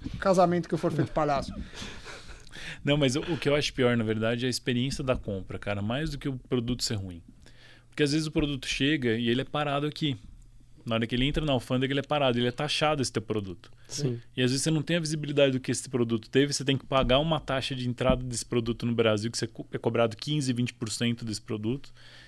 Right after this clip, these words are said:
Speaker 2: Então, um produto que você economizou, na teoria, demora pra chegar, a experiência é ruim nesse sentido.
Speaker 3: Você tem que ir
Speaker 2: E
Speaker 3: até
Speaker 2: ainda
Speaker 3: lá.
Speaker 2: você te-, tem que, ir até lá e ainda tem a chance de ser taxado. Você tem três, puta, chances terríveis de ter uma experiência ruim disso.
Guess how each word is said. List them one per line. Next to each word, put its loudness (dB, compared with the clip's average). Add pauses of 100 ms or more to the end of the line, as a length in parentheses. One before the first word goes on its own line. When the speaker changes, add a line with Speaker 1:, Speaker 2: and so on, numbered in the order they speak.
(140)
Speaker 2:
Então, 2
um 2
produto 4
que -4
você 6
economizou, 4
na 2
teoria, 2
demora 6
pra -2
chegar, 4
a 2
experiência 0
é 0
ruim 2
nesse -2
sentido. -2
Speaker 3:
Você -8
tem 4
que 0
ir 0
Speaker 2:
E 6
Speaker 3:
até 8
Speaker 2:
ainda 8
Speaker 3:
lá. 4
Speaker 2:
você 6 (180)
te-, -20
tem 4
que, 0
ir 10
até 4
lá 4
e 2
ainda 2
tem 4
a 8
chance 2
de -6
ser -2
taxado. 4
Você -4
tem 4
três, 12 (280)
puta, 2
chances 4
terríveis 8
de 0
ter 4
uma 6
experiência 2
ruim 4
disso. -2